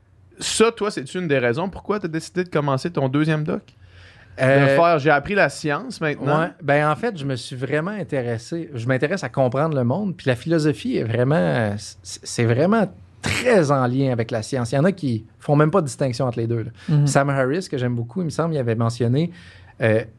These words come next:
Speaker 2: la philosophie, c'est des expériences de pensée. Puis quand t'es capable de faire des vraies expériences sur le terrain, c'est de la science, mais les deux, c'est la même chose, là. Donc, c'est des méthodes rationnelles pour comprendre le monde.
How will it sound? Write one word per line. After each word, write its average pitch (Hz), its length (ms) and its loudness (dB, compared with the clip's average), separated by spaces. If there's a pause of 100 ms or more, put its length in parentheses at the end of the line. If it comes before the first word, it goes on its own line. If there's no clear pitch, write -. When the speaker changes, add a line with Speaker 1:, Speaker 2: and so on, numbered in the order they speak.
(360)
Speaker 2:
la 127 100 2
philosophie, 143 500 2
c'est 156 120 -6
des 123 180 0
expériences 123 420 0
de 120 80 2
pensée. 117 460 -2
Puis - 120 -10
quand 147 100 2
t'es 147 80 -4
capable 143 260 2
de 131 40 0
faire 139 180 0
des 117 120 -2
vraies 131 260 -2
expériences 120 540 -2
sur 143 180 0
le 131 120 2
terrain, 113 320 0
c'est 175 100 -4
de 165 60 0
la 127 100 0
science, 123 340 -2
mais 131 140 0
les 113 140 4
deux, 143 160 4
c'est 156 120 -8
la 113 100 0
même 104 180 -4
chose, 120 260 -4
là. 107 60 -6 (420)
Donc, 135 340 2
c'est - 200 -4
des 127 160 2
méthodes 175 400 2
rationnelles 147 500 -2
pour - 140 -14
comprendre 123 420 -2
le 110 80 2
monde. 160 300 -2